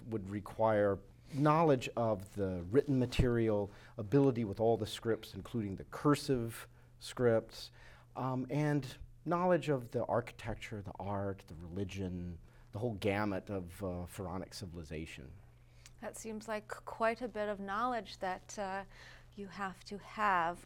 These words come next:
Speaker 2: um, particularly language. How did you come to be an Egyptologist? What drew you to it?
Speaker 1: To answer succinctly, it's really because of my mother.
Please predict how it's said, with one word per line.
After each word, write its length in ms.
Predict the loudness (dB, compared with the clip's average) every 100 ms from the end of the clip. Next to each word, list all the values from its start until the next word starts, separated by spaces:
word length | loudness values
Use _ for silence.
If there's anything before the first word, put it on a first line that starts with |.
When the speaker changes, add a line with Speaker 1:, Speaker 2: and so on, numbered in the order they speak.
| -4
Speaker 2:
um, 280 | 0 0 -2
particularly 760 | -8 -8 -8 -6 -6 -4 -4
language. 920 | -4 -2 -2 -2 -4 -4 -4 -4 -8 -16 -18 -4
How 140 | -2
did 200 | -2 -6
you 120 | -10 -10
come 360 | -8 -6 -6
to 120 | -10 -12
be 160 | -10
an 80 | -8
Egyptologist? 840 | -6 -6 -8 -12 -6 -4 -6 -10 -6
What 220 | -4 -4 -6
drew 200 | -4 -4
you 180 | -4
to 260 | -8 -8 -6
it? 140 | -6 -8 -18 -20 -20 -20 -20 -10
Speaker 1:
To 240 | -2 0 2
answer 480 | 2 0 -2 -2
succinctly, 960 | -2 -4 -4 -2 2 2 2 -2 -2 0
it's 380 | 0 0 -2 -4
really 300 | 4 6 6
because 320 | 2 2 0
of 60 | 0
my 120 | -4
mother. 400 | -4 -4 -4